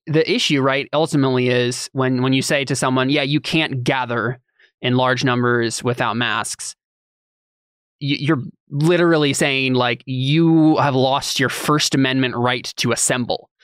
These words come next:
because you're, you're putting a restriction on how you can assemble, which is, you can't do that. That's, like, in the <laughs> Constitution. Um, so yeah, you know, and so I'm, I'm with you on the, like, no, no rights restrictions.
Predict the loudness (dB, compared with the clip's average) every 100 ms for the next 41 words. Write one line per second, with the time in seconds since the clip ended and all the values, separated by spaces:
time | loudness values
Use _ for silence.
0 | -20 -20 -20 _ _ _ -2 0 0 0
1 | 0 0 0 0 0 -2 0 -2 0 0
2 | 0 0 -2 -2 -2 -2 -2 -2 -2 -2
3 | 0 -2 0 -2 -2 -8 -12 -16 -16 -8
4 | -6 -4 -4 -2 -2 -2 -4 -4 -6 -8
5 | _ -6 -2 0 0 -2 -2 -4 -4 -16
6 | -6 -4 -2 -4 -2 -2 -2 -6 -16 -20
7 | -20 -20 -10 -2 0 0 -2 -6 _ _
8 | _ _ _ -8 -4 -2 -2 -2 -2 -2
9 | -6 -8 -6 -4 -6 -10 _ -6 -4 -2
10 | -2 -2 -2 -2 -2 -2 -4 -4 -6 -16
11 | _ _ _ _ _ _ _ _ _ _
12 | _ _ -4 -2 0 -2 -2 0 0 0
13 | -2 -6 -4 -6 -8 -8 -10 -12